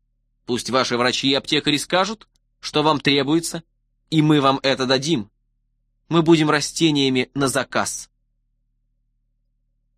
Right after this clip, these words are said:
И ко всему ещё поделитесь вашими знаниями. Совершенно верно. А что же мы дадим вам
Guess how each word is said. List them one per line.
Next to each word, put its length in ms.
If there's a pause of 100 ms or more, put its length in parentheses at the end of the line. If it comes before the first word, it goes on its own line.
(160)
И 100
ко 120
всему 320
ещё 280
поделитесь 580
вашими 320
знаниями. 640 (520)
Совершенно 720
верно. 380 (2500)
А 100
что 200
же 120
мы 180
дадим 340
вам 240